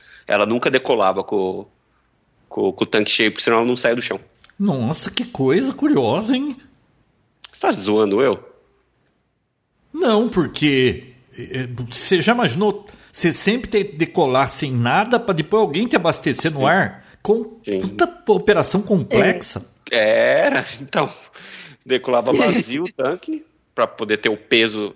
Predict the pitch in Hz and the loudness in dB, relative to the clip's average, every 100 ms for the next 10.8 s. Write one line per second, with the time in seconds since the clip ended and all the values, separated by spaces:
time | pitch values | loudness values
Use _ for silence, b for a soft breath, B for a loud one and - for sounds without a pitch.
0 | _ 113 104 101 98 95 - 107 - 101 | _ -10 -6 -4 -2 -2 0 0 0 -2
1 | - 117 - 113 104 104 101 101 95 98 | -4 -6 -2 0 2 4 4 2 0 -4
2 | 95 92 95 95 95 107 95 92 95 92 | -6 -4 -4 0 0 0 0 0 -4 -10
3 | - 113 104 110 95 - 101 135 107 90 | -6 -6 -2 0 0 0 0 2 0 -2
4 | 92 - 95 98 - 98 - 101 95 101 | -4 -8 -12 -12 -10 -10 -2 0 0 -6
5 | 98 98 95 104 87 90 87 - 90 - | -2 0 0 -2 0 0 0 -4 -6 -6
6 | 71 - B B B B B - - - | -8 -10 B B B B B -20 -14 -6
7 | - 190 160 202 330 349 - 135 127 147 | -2 -2 -2 0 0 -2 -6 -4 -2 -2
8 | 135 147 143 143 135 131 - - 151 - | 0 2 0 -2 -2 0 0 0 0 -2
9 | 131 - 131 151 226 226 269 - 180 254 | -8 -6 -6 0 2 2 2 0 0 2
10 | 254 143 - 240 - 269 262 208 | 2 0 2 0 0 0 0 2